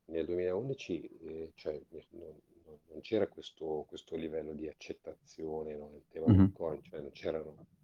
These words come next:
Speaker 1: banche che lavorassero su Bitcoin, non c'erano investitori istituzionali, non c'era nessuno, per cui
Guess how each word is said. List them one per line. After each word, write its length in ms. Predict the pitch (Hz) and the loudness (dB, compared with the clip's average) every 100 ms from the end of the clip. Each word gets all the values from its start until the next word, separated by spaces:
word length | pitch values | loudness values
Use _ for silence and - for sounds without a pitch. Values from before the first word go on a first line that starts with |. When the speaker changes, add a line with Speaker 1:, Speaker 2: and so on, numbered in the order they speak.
| - | -8
Speaker 1:
banche 440 | 82 78 73 - 78 | 0 2 2 -2 -4
che 120 | 82 | -2
lavorassero 540 | 76 76 73 - 85 | 0 2 0 -4 -12
su 180 | - - | -12 -16
Bitcoin, 560 | - - - 80 78 78 | -20 -14 -4 -2 -2 -4
non 80 | 76 | -10
c'erano 340 | - 80 78 | -4 -4 -2
investitori 580 | 78 76 - - 85 80 | -6 -8 -14 -8 -4 -4
istituzionali, 760 | - 82 - - - - 73 | -6 -14 -16 -12 -8 -6 -6
non 500 | 71 62 - - - | -8 -10 -14 -18 -20
c'era 200 | - 85 | 0 4
nessuno, 460 | 85 78 - 78 73 | 4 4 0 -4 -4
per 120 | 65 65 | -4 -2
cui 200 | - | 0